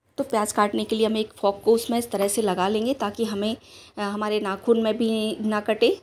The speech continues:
और हमें लगे भी ना। तो इस तरह से ये बहुत अच्छा ट्रिक है। इस तरह से आप प्याज को बहुत अच्छी तरह से, बहुत आसानी से काट सकते हैं। तो मैंने एक मीडियम साइज़ की प्याज काट ली है। अब हम लेंगे थोड़ा तेल। आप चाहे तो यहाँ सरसों का तेल या आपको जो तेल लेना हो वो ले सकते हैं।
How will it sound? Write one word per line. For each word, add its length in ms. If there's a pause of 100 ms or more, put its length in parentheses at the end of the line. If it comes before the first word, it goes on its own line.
(160)
और 500 (200)
हमें 200
लगे 260
भी 160
ना। 140 (440)
तो 100
इस 140
तरह 160
से 140
ये 100
बहुत 200
अच्छा 200
ट्रिक 280
है। 80
इस 120
तरह 140
से 140
आप 180
प्याज 240
को 140
बहुत 240
अच्छी 180
तरह 220
से, 160
बहुत 240
आसानी 400
से 120
काट 200
सकते 300
हैं। 200 (760)
तो 40
मैंने 320 (440)
एक 160
मीडियम 280
साइज़ 260
की 80
प्याज 240
काट 280
ली 140
है। 180 (720)
अब 120
हम 120
लेंगे 260
थोड़ा 260
तेल। 320 (680)
आप 200
चाहे 240
तो 120
यहाँ 180
सरसों 340
का 120
तेल 240
या 140
आपको 200
जो 160
तेल 200
लेना 240
हो 140
वो 180
ले 180
सकते 320
हैं। 160